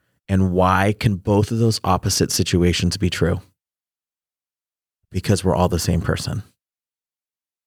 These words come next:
You can connect to your highest self and understand yourself by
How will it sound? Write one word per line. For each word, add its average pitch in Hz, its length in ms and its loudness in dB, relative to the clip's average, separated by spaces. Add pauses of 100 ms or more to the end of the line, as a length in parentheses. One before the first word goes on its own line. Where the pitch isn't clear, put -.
(2250)
You 92 320 -2
can 98 200 -2
connect 92 680 -2
to - 100 0
your 92 120 4
highest 87 340 0
self 85 340 0 (880)
and 98 140 2
understand 92 580 2
yourself 85 560 -2 (840)
by 95 260 2